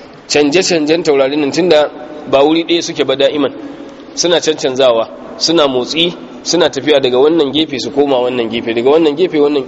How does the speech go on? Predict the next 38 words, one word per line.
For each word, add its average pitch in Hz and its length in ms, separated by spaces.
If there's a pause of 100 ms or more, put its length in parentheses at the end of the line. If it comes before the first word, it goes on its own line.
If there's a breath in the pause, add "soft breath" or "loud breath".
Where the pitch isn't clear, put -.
ya 127 80
koma 139 320
wannan 120 160
gefe, 113 240
ko 160 140
kuma - 240 (420 loud breath)
yadda 180 300
suke 175 260
din, 202 160 (340)
wata 156 240
ran 175 220
inda 185 240
aka 160 140
gansu 175 340
a 123 80
wannan 160 400
gurin 185 280 (1080)
wani 165 260
lokaci, 180 460 (160)
washe 139 300
gari 160 260
ba 165 120
a 135 60
nan 151 160
za 151 120
ka 127 100
gansu 120 280
ba. 95 100 (400)
Kamar 180 240
yadda 165 240
rana 147 320 (360)
take 156 280
tafiya 139 400
tana 143 240
motsi, 123 420 (240)
wata 151 240
yana 143 220
tafiya 143 260